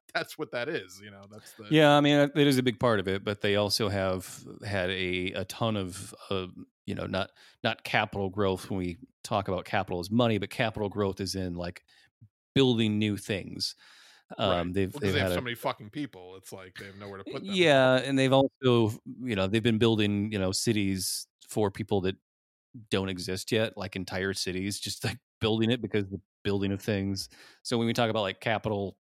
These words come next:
Speaker 2: you know, urbanization, there's, there's that element to it too. But, um, but that's kinda slowing down 'cause they figured out they, eh, it's gonna,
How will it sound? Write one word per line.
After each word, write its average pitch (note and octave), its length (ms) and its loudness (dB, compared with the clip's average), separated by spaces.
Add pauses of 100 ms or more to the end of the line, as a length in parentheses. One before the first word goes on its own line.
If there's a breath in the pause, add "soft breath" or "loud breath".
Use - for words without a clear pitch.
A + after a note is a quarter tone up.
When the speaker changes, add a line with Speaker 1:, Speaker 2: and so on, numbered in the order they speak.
(300)
Speaker 2:
you G#2 140 -8
know, - 180 -10
urbanization, F#2+ 640 -6
there's, F#2 200 -8
there's F#2 200 -8
that F#2+ 240 -6
element G2 340 -8
to F#2+ 160 -8
it - 100 -12
too. G#2 360 -2
But, F#2+ 160 -4 (840 loud breath)
um, G2+ 500 0 (160)
but B2+ 120 0
that's D3 180 4
kinda B2 220 0
slowing G#2+ 300 -2
down F#2 240 -2
'cause F#2 80 -8
they F#2+ 100 -4
figured F#2 260 -8
out F2 160 -6
they, F#2 100 -10
eh, G2+ 420 -16
it's G2 140 -18
gonna, F#2+ 220 -12